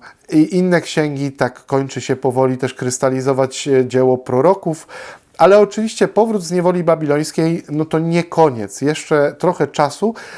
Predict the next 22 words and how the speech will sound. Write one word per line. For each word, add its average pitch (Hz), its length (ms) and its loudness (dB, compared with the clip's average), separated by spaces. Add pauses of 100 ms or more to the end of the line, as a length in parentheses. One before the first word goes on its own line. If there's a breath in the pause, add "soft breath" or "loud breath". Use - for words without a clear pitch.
zanim 170 460 2
wykrystalizuje 151 1040 0
się 139 140 -2
coś, 202 300 0
o 160 100 -2
czym 139 260 -6
dzisiaj 160 300 -2
możemy 143 380 -2
powiedzieć 135 500 -4
kanon 143 360 -2
hebrajski, 110 680 -2 (340 loud breath)
czyli 139 260 -2
zbiór 156 360 2
ksiąg, 180 400 0
które 139 460 2
weszły 160 760 0 (380 loud breath)
do, 170 540 4 (120)
y, 147 480 2
tego 139 580 2 (140)
Starego 180 580 2
Testamentu 151 580 -2
hebrajskiego, 127 840 0